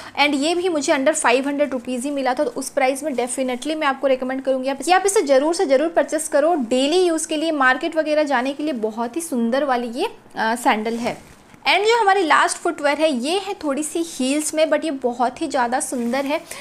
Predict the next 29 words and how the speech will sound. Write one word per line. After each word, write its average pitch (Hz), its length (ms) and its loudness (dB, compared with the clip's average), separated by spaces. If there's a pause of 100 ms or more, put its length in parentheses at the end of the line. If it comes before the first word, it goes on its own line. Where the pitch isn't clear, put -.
(180)
कुछ 359 160 0
इस 392 160 0
तरह 392 180 4
की 339 220 -2
है, 320 220 2
ये 302 140 0
भी 359 120 4
rose 294 340 0
gold 311 240 2
color 294 280 2
में 285 120 -2
है। 349 120 -2
यहाँ 277 280 0
पे 320 60 0
आपको 302 260 -2
stone 285 400 0
लगाए 285 340 2
हुए 285 120 -4
पूरे 262 300 -4
मिल 254 200 0
जाएंगे 262 240 -2
जो 277 80 -4
कि 302 100 -6
बहुत 247 300 0
ही 285 60 -2
अच्छी 269 240 -4
quality 254 400 0
के 277 160 -4
हैं। 339 160 -2